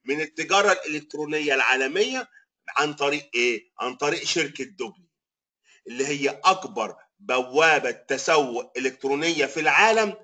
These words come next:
مع مبدأ لشركة دوبلي اسمه الاسترداد النقدي أو الكاش باك.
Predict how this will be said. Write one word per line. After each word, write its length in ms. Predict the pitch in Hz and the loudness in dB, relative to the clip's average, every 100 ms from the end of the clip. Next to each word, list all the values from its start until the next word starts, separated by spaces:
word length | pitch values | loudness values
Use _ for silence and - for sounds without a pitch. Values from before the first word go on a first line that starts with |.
| _ - _ | _ -20 _
مع 300 | 160 165 165 | 0 2 2
مبدأ 500 | 196 208 151 185 - | 2 0 0 0 0
لشركة 500 | 147 147 196 180 165 | -6 -2 -2 -2 -10
دوبلي 580 | 139 - 170 151 151 - | -10 -4 -4 -4 -10 -4
اسمه 500 | 160 156 - 135 135 | -2 -2 -4 -2 -2
الاسترداد 880 | 139 139 127 - 123 110 123 165 156 | -2 -4 -12 -8 -10 -4 2 2 2
النقدي 640 | 131 123 143 147 123 131 | -2 0 -2 -2 -6 -8
أو 260 | - 120 117 | -6 -6 -6
الكاش 560 | 107 - 190 196 175 | -8 2 4 6 2
باك. 460 | 135 147 - _ _ | -6 -8 -10 _ _